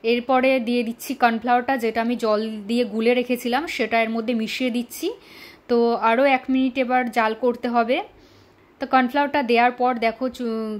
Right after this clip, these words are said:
দুধটা কি সুন্দর থিকনেসটা বোঝাই যাচ্ছে, একটু গাঢ় গাঢ় ক্রিমি ক্রিমি হয়েছে।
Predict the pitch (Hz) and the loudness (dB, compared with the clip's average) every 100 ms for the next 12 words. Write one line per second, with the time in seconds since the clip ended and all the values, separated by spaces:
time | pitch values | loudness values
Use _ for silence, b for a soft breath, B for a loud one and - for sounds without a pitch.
0 | 196 233 233 254 254 - 247 254 247 B | -8 -8 -4 -6 -4 -2 0 2 0 B
1 | B B - 277 277 285 - 269 214 220 | B B -2 0 0 -2 0 0 0 2
2 | 262 254 233 - 311 311 269 220 208 226 | 2 2 2 -2 -10 -8 -4 -2 0 2
3 | 240 247 254 254 254 262 262 269 262 262 | 2 0 -4 0 2 0 0 0 2 2
4 | 240 226 269 | 0 -2 -2